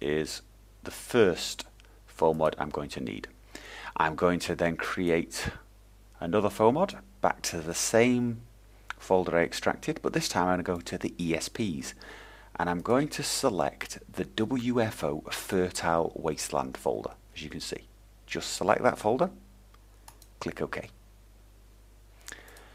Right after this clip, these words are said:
You'll notice now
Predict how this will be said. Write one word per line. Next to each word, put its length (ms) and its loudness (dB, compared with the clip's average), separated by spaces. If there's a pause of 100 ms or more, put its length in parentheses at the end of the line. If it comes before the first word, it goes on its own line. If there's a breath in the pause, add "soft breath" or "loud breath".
(1400 loud breath)
You'll 200 6
notice 440 4
now 260 4